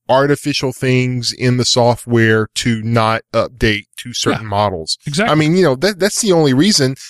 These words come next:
Speaker 1: the iPhone three compared to the iPhone, you know, you know, heroin crack is,
Speaker 2: <laughs>
Speaker 1: is junk, but for everything you need, it's a great phone,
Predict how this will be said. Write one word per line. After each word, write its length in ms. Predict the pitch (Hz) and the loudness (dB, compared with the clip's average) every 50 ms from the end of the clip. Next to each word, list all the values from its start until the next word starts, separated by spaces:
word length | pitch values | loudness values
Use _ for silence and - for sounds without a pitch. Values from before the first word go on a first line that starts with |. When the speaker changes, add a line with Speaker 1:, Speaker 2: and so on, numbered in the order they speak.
| - _ | -20 _
Speaker 1:
the 320 | 127 123 143 147 143 147 - | -4 -2 0 2 2 0 0
iPhone 580 | - 127 143 165 165 - - 175 160 151 139 135 - | 0 0 0 0 -2 -2 0 0 0 0 0 -2 -4
three 560 | - 147 151 175 214 226 202 160 151 165 185 - _ _ _ _ _ _ _ _ _ - | -6 -2 -2 0 2 2 0 2 2 0 0 -2 _ _ _ _ _ _ _ _ _ -4
compared 440 | - 135 123 - 156 143 143 135 | -4 -2 0 2 2 2 2 2
to 80 | - - | 0 0
the 100 | 131 127 | 2 2
iPhone, 760 | 123 117 123 123 - - 135 127 120 120 117 113 113 113 113 - _ | 2 2 2 0 0 0 0 2 2 2 2 0 0 -4 -8 -14 _
you 160 | - 123 123 | -6 -4 0
know, 500 | 120 120 113 110 107 107 107 104 104 101 _ _ _ _ _ _ _ _ _ _ _ _ - - | 2 2 4 4 4 4 2 0 -2 -4 _ _ _ _ _ _ _ _ _ _ _ _ -20 -20
you 240 | - 131 117 123 123 | -14 -8 -4 0 2
know, 420 | 120 117 113 110 107 104 104 104 - _ _ _ _ - - | 4 4 4 6 4 4 2 0 -4 _ _ _ _ -20 -10
heroin 580 | - - 147 160 175 160 131 117 110 107 104 104 | -4 -2 0 2 4 2 4 2 2 0 -2 -6
crack 580 | - - 120 110 107 110 117 120 - - - _ _ _ - - - - - - | -6 -2 0 0 0 0 -2 -4 -4 -6 -16 _ _ _ -10 -10 -10 -10 -8 -4
is, 160 | 127 135 127 - | -2 -2 0 0
Speaker 2:
<laughs> 80 | - - | 0 0
Speaker 1:
is 220 | 139 131 117 120 | -2 -4 -4 -6
junk, 580 | 110 - - 131 123 120 123 160 180 - - - _ _ | -8 -2 0 2 2 2 0 -2 -4 -10 -18 -18 _ _
but 380 | - 127 123 120 139 123 - - _ _ _ _ - | -18 -10 -2 0 0 0 0 -2 _ _ _ _ -8
for 140 | - 143 123 | -2 0 2
everything 560 | 131 147 147 151 147 143 - 160 147 147 143 | 4 4 4 2 0 0 0 -2 0 2 2
you 120 | 147 139 135 | 2 4 4
need, 460 | 131 147 208 240 240 202 196 220 220 - | 4 2 2 2 0 0 -2 -2 -6 -8
it's 160 | - - - | -6 -2 -2
a 80 | 160 | -2
great 340 | 143 123 131 131 123 131 131 - | 0 0 2 2 2 2 0 -4
phone, 480 | - - 190 247 233 165 135 135 143 | -4 0 2 2 4 4 2 0 -2